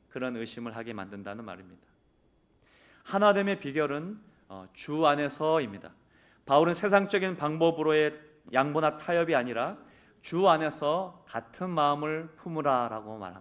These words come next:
권면합니다. 서로의 인간적인 다름을 인정하되 그리스도의 십자가와 복음이라는 그 더 큰 가치를,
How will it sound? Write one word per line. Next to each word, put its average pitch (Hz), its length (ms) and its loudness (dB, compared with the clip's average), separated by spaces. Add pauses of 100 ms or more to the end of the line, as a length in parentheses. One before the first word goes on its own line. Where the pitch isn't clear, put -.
(140)
권면합니다. 104 600 -10 (600)
서로의 170 440 0
인간적인 139 680 -4 (280)
다름을 135 500 0
인정하되 120 720 -6 (520)
그리스도의 156 400 -2
십자가와 147 920 0 (460)
복음이라는 151 840 0
그 139 220 -2
더 143 320 0
큰 175 340 -6
가치를, 151 760 -4